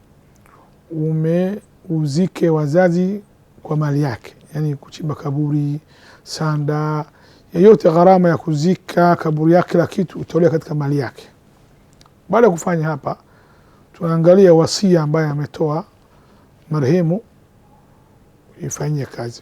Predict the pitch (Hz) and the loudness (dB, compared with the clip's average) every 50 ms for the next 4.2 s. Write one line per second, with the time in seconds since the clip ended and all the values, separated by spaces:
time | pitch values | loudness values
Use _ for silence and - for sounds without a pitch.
0 | - - 151 165 170 180 - - - - 220 202 185 165 - - - 214 - - | -12 -6 -2 2 2 2 2 0 0 2 4 4 4 4 4 4 2 2 4 4
1 | - 202 185 165 160 139 - - 185 175 160 156 151 131 147 175 175 160 147 143 | 4 6 6 6 6 2 0 -2 0 0 0 0 0 0 0 0 -2 -2 -4 -6
2 | 127 - - 175 165 151 156 175 - _ _ _ _ _ _ _ _ _ _ _ | -6 -4 -2 0 0 0 -2 -4 -8 _ _ _ _ _ _ _ _ _ _ _
3 | _ _ _ _ _ - - - - - 175 160 151 143 - - - 165 165 170 | _ _ _ _ _ -12 -12 -10 -6 -2 -2 -2 -2 -4 -6 -6 -4 -4 -2 -2
4 | 170 170 170 180 | -2 -2 -4 -6